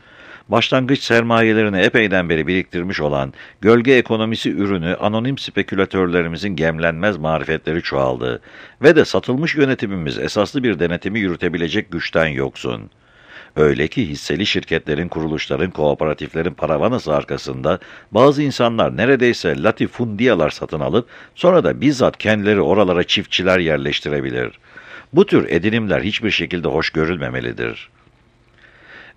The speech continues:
Eğer toprak büyük mülk sahipleri tarafından ele geçirilmeye başlanırsa, bu başka insanların yaşamlarını alabildiğine güçleştirir. Bunun kabul edilemezliğinin fazladan bir başka nedeni de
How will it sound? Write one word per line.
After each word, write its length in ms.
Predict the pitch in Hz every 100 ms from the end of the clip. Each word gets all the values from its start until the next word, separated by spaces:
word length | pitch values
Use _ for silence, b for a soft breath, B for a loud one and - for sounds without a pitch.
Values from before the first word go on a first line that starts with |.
| -
Eğer 240 | 113 139
toprak 500 | - 92 - 104 62
büyük 220 | 82 98
mülk 260 | 67 90 110
sahipleri 400 | - 78 71 87
tarafından 420 | 82 78 76 78 -
ele 220 | 69 98
geçirilmeye 580 | 98 - 78 76 73 69
başlanırsa, 680 | 71 - 76 123 - 82 80 B B
bu 200 | 120 147
başka 300 | 95 - -
insanların 500 | 160 143 110 92 76
yaşamlarını 680 | 76 82 - 78 71 69 80
alabildiğine 640 | 69 98 104 78 73 73
güçleştirir. 800 | 85 69 - 67 - 65 60 58 - B B B B
Bunun 260 | 95 156 180
kabul 280 | - 127 135
edilemezliğinin 800 | 104 110 131 117 73 67 78
fazladan 540 | 80 78 71 82 120 110
bir 160 | 87
başka 300 | 78 80 -
nedeni 340 | 104 67 67 64
de 160 | 80